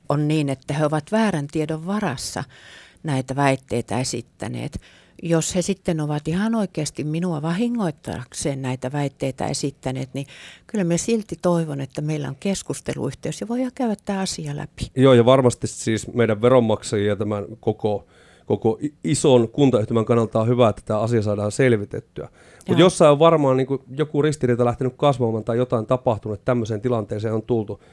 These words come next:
Speaker 2: Se me varmaan myönnetään, että sä oot voimakastahtoinen nainen kaikin puolin. Esimerkiksi Pentti Itkonen istui täällä muutama viikko takaperin ja sanoi, että aika kiivaasti on otettu yhteen, että siinä on kaksi voimakasta persoonaa ollut.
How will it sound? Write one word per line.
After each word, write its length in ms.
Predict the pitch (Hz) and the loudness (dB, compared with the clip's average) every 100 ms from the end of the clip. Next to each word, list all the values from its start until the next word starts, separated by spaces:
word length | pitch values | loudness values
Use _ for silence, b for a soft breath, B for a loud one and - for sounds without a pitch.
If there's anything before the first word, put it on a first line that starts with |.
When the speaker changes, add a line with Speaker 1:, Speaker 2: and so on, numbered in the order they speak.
| b | b
Speaker 2:
Se 100 | 165 | 4
me 100 | 180 | 6
varmaan 260 | 165 160 | 6 4
myönnetään, 420 | 175 180 143 - | 4 4 2 0
että 80 | 139 | -2
sä 60 | 147 | -4
oot 100 | - | 0
voimakastahtoinen 800 | 160 139 127 - 131 135 135 139 | 2 2 0 0 0 2 2 4
nainen 280 | 156 123 113 | 4 4 2
kaikin 320 | 117 113 107 | 2 2 0
puolin. 240 | 117 113 | 0 0
Esimerkiksi 200 | 113 113 | 0 0
Pentti 320 | 127 123 123 | 2 2 2
Itkonen 320 | 113 - 104 110 | -2 0 -4 -4
istui 180 | 113 | -6
täällä 240 | 107 113 110 b b b b b | -4 -4 -4 b b b b b
muutama 300 | 131 117 117 | 4 6 6
viikko 240 | 113 - 117 | 4 4 4
takaperin 480 | 123 123 107 113 | 6 6 4 4
ja 80 | 107 | 2
sanoi, 280 | 120 123 113 | 2 2 2
että 140 | - | 0
aika 140 | 120 123 | 0 0
kiivaasti 500 | 151 151 120 110 131 | 2 4 4 4 2
on 60 | |
otettu 240 | 123 123 - | 0 0 0
yhteen, 320 | 143 135 - | 2 2 0
että 100 | 104 | -2
siinä 140 | 117 113 | 0 0
on 60 | |
kaksi 260 | 131 127 123 | 2 2 2
voimakasta 440 | 123 117 107 - | 2 2 0 -4
persoonaa 560 | - 123 110 113 107 107 | 0 2 2 -4 -4 -4
ollut. 280 | 113 117 | -4 -6